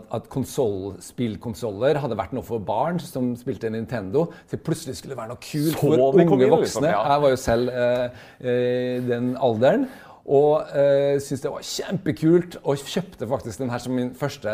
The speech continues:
Speaker 1: spillkonsol, og er jo da midt i målgruppa for de som da, eh, er ute etter en sånn nostalgitripp.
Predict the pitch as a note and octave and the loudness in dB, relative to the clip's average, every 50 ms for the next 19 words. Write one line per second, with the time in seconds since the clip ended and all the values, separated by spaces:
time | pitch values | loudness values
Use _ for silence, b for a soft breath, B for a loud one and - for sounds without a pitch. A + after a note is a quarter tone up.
0 | A#2 G#2+ - - - - A2+ G2+ - C#3+ D3+ D3 C#3+ C3+ C3 C3+ C3+ C3 C#3 C3+ | -4 -4 -6 -8 -8 -6 -6 -4 -2 0 0 2 4 4 4 4 4 6 6 6
1 | C#3+ C#3+ D3 D#3+ F#3 G#3 B3+ D4+ - - - - - - - F#3 D#3+ E3 E3+ F3 | 6 4 4 2 0 0 0 0 -2 -4 -6 -20 -20 -10 -6 -2 -2 0 0 2
2 | F3 E3+ D#3+ C#3+ B2+ B2 A2+ - - C3 A#2 - - - C3+ A#2 - - A#2+ - | 2 2 2 2 0 0 -2 -2 0 -2 -2 -2 -4 -10 -10 -10 -10 -6 -4 -2
3 | A#2+ A#2+ A#2 B2+ C#3 C3 C3 A#2+ A#2 A2+ A#2+ A#2+ A#2 B B B B B2 B B | -2 -2 -2 -2 -4 -2 -2 0 0 0 0 0 -4 B B B B -16 B B
4 | B C3 C3 C3 B2+ B2 B2+ B2+ D3+ C3+ B2+ B2 B2+ A2 - A#2 A#2 G2+ B2 B2 | B 4 4 6 6 4 2 2 0 0 -2 0 -2 -4 -4 -4 -4 -2 -2 -2
5 | B2 A#2 - - B2 A#2+ A2+ A#2+ G#2 - C3 D#3 D#3 | -2 -2 0 -2 0 0 0 -2 -2 -2 -2 -4 -4